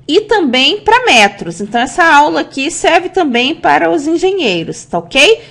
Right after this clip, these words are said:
Porque qualquer arquivo P D F gerado no autocad, você consegue importar aqui como D W G, inclusive com os layers.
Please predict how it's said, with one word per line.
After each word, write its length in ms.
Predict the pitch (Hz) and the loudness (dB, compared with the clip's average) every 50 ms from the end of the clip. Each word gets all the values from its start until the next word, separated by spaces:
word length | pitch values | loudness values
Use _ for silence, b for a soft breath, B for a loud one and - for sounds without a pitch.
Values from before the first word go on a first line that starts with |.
| B B - | B B -6
Porque 400 | - 247 247 - - 262 262 254 | -6 -6 -4 -4 -2 -2 -2 -2
qualquer 640 | - - - 247 262 - - 349 330 208 214 220 | -2 -2 -2 -2 -2 -2 -2 -2 0 0 0 0
arquivo 680 | 220 - - 254 233 226 233 233 233 302 381 480 480 - | -4 -6 -6 -2 -2 -2 -2 -2 -2 -2 -2 -2 -2 -4
P 140 | - 277 349 | -4 -4 -2
D 100 | 392 392 | 2 2
F 360 | 359 254 226 220 220 - 247 | 4 4 4 4 2 0 -2
gerado 440 | 233 269 285 277 233 202 196 196 202 | -4 -2 0 2 2 0 0 -2 -6
no 120 | 202 214 | -6 -4
autocad, 560 | 202 226 - - - 339 285 294 349 381 - 403 415 415 B B B - | -6 -6 -8 -4 0 2 2 4 2 2 0 -2 -4 -4 B B B -10
você 260 | - 349 349 - 359 339 | -8 -8 -6 -4 -4 -4
consegue 440 | 349 302 220 - - 269 262 240 | -2 -4 -4 -2 -2 -2 -2 -2
importar 440 | 269 262 277 254 254 - 262 226 233 | -4 -4 -4 -4 -2 0 0 0 2
aqui 340 | 233 247 240 - 220 220 226 | 0 -2 -4 -6 -8 -8 -8
como 280 | 226 - 226 202 214 214 | -6 -4 -2 -2 -2 -2
D 140 | 202 202 | -4 -4
W 280 | 190 196 175 185 185 185 | -2 -2 -4 -4 -4 -6
G, 360 | 202 - 220 - 269 403 440 B B B B B B - | -2 0 2 2 4 2 0 B B B B B B -6
inclusive 720 | 294 339 440 440 415 349 294 226 233 262 269 262 269 294 | -4 -4 -4 -2 -2 -4 -4 -2 -2 -4 -4 -4 -6 -6
com 400 | - - 277 294 339 427 - - _ - | -4 -2 -2 -2 -2 -4 -8 -14 _ -4
os 160 | 359 381 330 | -2 -2 0
layers. 500 | 277 226 180 165 - - - - - - | 0 0 -2 -2 -4 -8 -14 -20 -20 -20